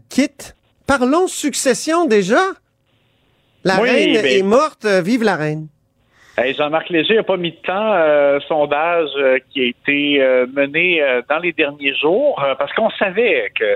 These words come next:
Speaker 2: ça s'en venait, hein. C'était malheureusement pour Madame Anglade, là, euh, c'est, c'était inévitable.
Speaker 1: On
Speaker 2: Euh,
Speaker 1: l'avait dit, nous ici,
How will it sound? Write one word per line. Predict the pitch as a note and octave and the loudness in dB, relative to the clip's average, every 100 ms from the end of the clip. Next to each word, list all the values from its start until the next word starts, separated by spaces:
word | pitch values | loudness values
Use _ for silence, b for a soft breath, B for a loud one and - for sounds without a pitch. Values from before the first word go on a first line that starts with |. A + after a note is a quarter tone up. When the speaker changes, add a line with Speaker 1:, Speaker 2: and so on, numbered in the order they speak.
| - | -2
Speaker 2:
ça | A2 - | -6 -4
s'en | A#2 G#2 | -4 -4
venait, | B2 A#2 F2+ | -4 -4 -4
hein. | F2+ G2 | -6 -8
C'était | - F#2+ F2+ F2 | -4 0 2 0
malheureusement | F#2+ G2 G2+ G#2 B2+ C3 | 0 0 0 -4 -4 -4
pour | A2+ G#2+ | -4 -4
Madame | G#2 G2 G2+ | -4 -4 -2
Anglade, | G2+ G2+ A#2+ F3+ F3 | -4 -2 -2 -4 -2
là, | C#3+ | 0
euh, | D#3+ C#3+ A2+ G#2 - | 2 2 0 -2 -6
c'est, | F#2+ | -8
c'était | - G2+ | -4 -2
inévitable. | G#2 A#2 - - - F3 B2+ - B B - | 0 -2 -4 -6 -4 -4 -4 -6 B B 0
Speaker 1:
On | E3 | 2
Speaker 2:
Euh, | G3 | 2
Speaker 1:
l'avait | G#3 G#3 A#3 G3 | 0 0 0 0
dit, | F#3+ C#4 D4+ D4+ - | -2 0 0 0 2
nous | A#3 D4 | 4 6
ici, | C#4+ B3 - D#4+ E3 F3 | 4 0 -2 2 2 0